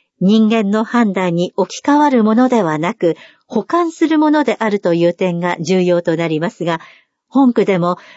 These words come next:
論点整理等を進め、生成エーアイの活用を推進すべきではないですか？答え、全庁での施行等を通し、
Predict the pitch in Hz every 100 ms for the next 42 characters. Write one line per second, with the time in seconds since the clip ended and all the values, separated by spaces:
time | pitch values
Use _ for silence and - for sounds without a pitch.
0 | - 185 254 240 190 190 - 233 202 196
1 | 202 208 175 180 - 190 202 185 185 -
2 | - - - 277 262 285 277 269 269 269
3 | 262 190 202 226 220 262 262 254 247 -
4 | - 208 202 220 202 - 190 247 226 208
5 | 175 175 175 156 170 - 160 254 _ _
6 | _ _ _ _ _ _ _ _ _ -
7 | 185 202 165 151 _ _ _ _ _ _
8 | - 147 269 320 269 220 185 165 170 220
9 | - 214 214 208 214 175 175 180 175 175
10 | 170